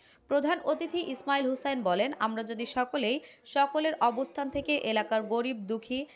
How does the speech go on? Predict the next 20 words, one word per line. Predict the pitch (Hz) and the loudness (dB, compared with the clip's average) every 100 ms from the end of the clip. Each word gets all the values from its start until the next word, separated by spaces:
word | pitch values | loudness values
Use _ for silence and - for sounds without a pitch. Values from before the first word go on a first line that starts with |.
| - - | -20 -4
এতিম | 262 294 311 | -4 -2 -4
ছেলেমেয়েদের | 302 277 262 262 247 254 | -2 -2 0 0 -2 0
পড়াশোনা, | 220 214 - 254 277 | 2 0 -2 -4 -2
তাদের | 247 226 226 | -2 -2 -4
জীবনমান | 190 240 247 269 262 269 | -6 -4 -2 0 -2 -2
উন্নয়নের | - 233 233 226 240 | -4 -6 -4 -6 -6
সাহায্যের | - 226 214 220 233 247 - _ | -4 -4 -4 -4 -6 -6 -14 _
হাত | - 226 262 - | -2 0 0 -2
প্রসারিত | 254 254 277 254 269 | -8 -4 -4 -4 -4
করি, | 269 269 | -2 -4
তাহলে | 262 247 254 226 226 - - _ 190 | 0 0 2 0 -2 -4 -18 _ -6
দেশ | 240 294 302 - | 0 0 0 -12
সমাজ | - 262 262 285 - | -2 2 2 2 -2
উন্নয়নের | 220 220 214 214 226 247 - - | -8 -6 -4 -4 -4 -8 -14 -12
দিকে | 214 220 294 | -10 -2 -2
এগিয়ে | - 180 170 165 | 0 -2 -2 -2
যাবে।" | 160 151 101 - | -2 -4 -6 -10
তিনি | - 190 220 | -10 -8 -4
আরো | 202 208 | -2 0
বলেন, | 226 247 254 | 0 0 0